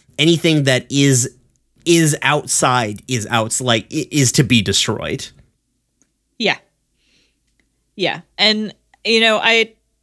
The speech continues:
Speaker 2: I'm still not sure if it one hundred percent works. Like, I, you know, I feel like there's definitely elements of, like, disability politics here,
Speaker 1: Mm-hmm.
Speaker 2: uh, you know, queer politics, that kind of thing.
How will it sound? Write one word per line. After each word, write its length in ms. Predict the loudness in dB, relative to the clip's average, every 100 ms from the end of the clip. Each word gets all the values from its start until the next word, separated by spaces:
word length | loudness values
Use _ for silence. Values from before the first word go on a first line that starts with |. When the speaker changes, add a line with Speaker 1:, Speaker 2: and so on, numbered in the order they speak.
| _ _ _ _ _ _ _ _ _ _ _ _ _ _ _ _ _ _ _ _ _ -4
Speaker 2:
I'm 120 | -4
still 300 | -4 -2 -2
not 260 | 0 -2 -2
sure 300 | 0 2 2
if 120 | 0
it 140 | -2
one 160 | -2 -6
hundred 400 | -2 -4 -2 -4
percent 380 | -4 -2 -2 -2
works. 500 | -2 0 0 -4 -4
Like, 240 | 0 2 2
I, 200 | 2 -2
you 160 | -6 -2
know, 160 | 0 0
I 160 | 0
feel 300 | 0 0 0
like 340 | 0 0 -2 -2
there's 320 | -2 -2 -2
definitely 600 | -2 -2 -6 -6 -4 -4
elements 520 | -2 -4 -4 -4 -6
of, 140 | -6 -4
like, 240 | -4 -4
disability 640 | -6 -4 -4 -4 -2 -2
politics 600 | -2 -4 -4 -4 -6 -6
here, 540 | -4 -2 0 0 -2 -4
Speaker 1:
Mm-hmm. 340 | -4 -4 -6 -4
Speaker 2:
uh, 440 | -2 -2 -4 -8 -12 -8
you 160 | -4
know, 120 | -2 -4
queer 280 | -2 -2
politics, 680 | 0 0 0 -2 -2 -2 -6
that 260 | -2 -2 -2
kind 240 | -4 -6
of 80 | -6
thing. 460 | -6 -4 -4 -6